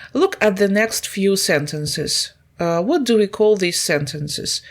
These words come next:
А, погляньте на наступні декілька речень, як ми називаємо ці речення. Ну, це у нас іде topic sentence, а це у нас іде як, е, justifications, так?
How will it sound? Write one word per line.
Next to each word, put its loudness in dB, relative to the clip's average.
А, -2
погляньте 4
на 0
наступні -2
декілька 0
речень, 2
як -2
ми -2
називаємо 0
ці -2
речення. -4
Ну, 2
це 2
у 2
нас -4
іде 2
topic 2
sentence, -2
а 0
це 2
у 2
нас -2
іде 4
як, 0
е, -2
justifications, -2
так? -2